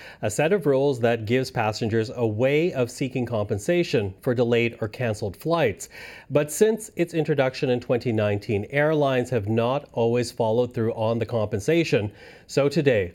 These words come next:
Omar Alghabra, the transportation minister, moved to tighten the rules, saying if passed, the amendments will take the onus off of passengers to prove they should be paid and put it on airlines to prove that they don't have to pay out.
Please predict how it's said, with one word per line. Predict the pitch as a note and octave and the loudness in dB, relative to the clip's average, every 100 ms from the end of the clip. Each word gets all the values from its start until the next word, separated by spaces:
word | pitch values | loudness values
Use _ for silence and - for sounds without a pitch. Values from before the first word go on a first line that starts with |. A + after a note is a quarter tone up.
| - | -6
Omar | D3 C#3+ D#3 D3+ | 0 2 2 0
Alghabra, | A#2+ G#2+ G#2 B2 C#3 D#3 | -2 -2 0 0 0 -2
the | C3 | -2
transportation | - A#2+ B2 A#2 B2 B2+ C#3 | -2 -2 -2 -4 -2 -2 0
minister, | C3+ C#3 C#3 D3 | 0 0 2 2
moved | A#2 B2 C#3+ D3+ | 4 4 2 0
to | - | -2
tighten | - C3 A#2+ | -2 0 0
the | A2 | 0
rules, | A2+ D3+ B2 A2+ - - - - | 2 4 4 0 -4 -16 -20 -8
saying | - C#3+ C#3+ D3 | 0 2 2 2
if | F#3+ G3+ - | 2 0 -2
passed, | D#3+ D#3+ F3+ - | -2 0 -4 -2
the | B2+ | 0
amendments | A#2 C3 C#3+ D3 | 2 2 2 0
will | B2 A2+ | 0 0
take | D3 D#3 D#3+ B2+ | 0 0 0 -2
the | B2+ C#3 | -2 0
onus | C3+ C3+ B2+ - | 0 0 -2 -2
off | C#3 C#3+ C#3 | -2 -2 -2
of | A2 | -6
passengers | - F3 E3+ - C#3+ A#2+ G#2+ | -4 -2 -2 0 0 0 -2
to | - A#2+ | -2 -4
prove | - C#3 A#2+ | -2 -2 0
they | A2 | 0
should | A2 A#2 | 0 -2
be | G#2+ | -2
paid | G2 F3 E3+ B2 A2+ - - - - | 0 2 4 2 -2 -10 -20 -10 -4
and | C3 | 0
put | D3+ | 2
it | C#3 C3 | 2 0
on | B2 C3+ | -2 0
airlines | F3 F#3+ E3+ B2+ A#2 | 0 2 2 0 -2
to | C#3 | -4
prove | - C#3+ B2+ | -4 0 0
that | A#2 G#2+ | 0 0
they | A2+ | 0
don't | G#2+ E3 D#3 - | 2 2 2 -2
have | C3 G#2 - | -4 -4 -6
to | |
pay | A2 A2 G#2+ | -6 -2 0
out. | D3+ A2+ - | -2 -4 -10